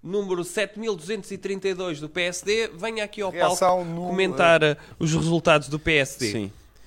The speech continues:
Speaker 3: Doutor, o doutor falou sobre a forma de falar do doutor Rangel, que ele não, tem um tom de voz que não é indicado para líder partidário.
Speaker 1: Hum.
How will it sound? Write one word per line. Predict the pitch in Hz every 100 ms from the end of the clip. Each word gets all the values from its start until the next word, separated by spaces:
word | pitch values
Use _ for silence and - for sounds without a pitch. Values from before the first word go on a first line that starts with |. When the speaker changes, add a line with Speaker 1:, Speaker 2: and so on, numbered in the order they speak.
| - - - - -
Speaker 3:
Doutor, | 202 117 110
o | 127 -
doutor | 151 175 175
falou | - 165
sobre | 156 151
a | 139
forma | - 143 139
de | -
falar | 135 123
do |
doutor | 120 131 117
Rangel, | 113 101 95
que | 95 113
ele | 107 101
não, | 107 104
tem | - 117
um | 113
tom | 123 110
de |
voz | 101 117 117 -
que | 113
não | 110 107
é | 101 87
indicado | 73 107 104 113 110 107
para | 113
líder | 110 113 110 101 98
partidário. | - 107 - 92 87 82 78 _
Speaker 1:
Hum. | 151 147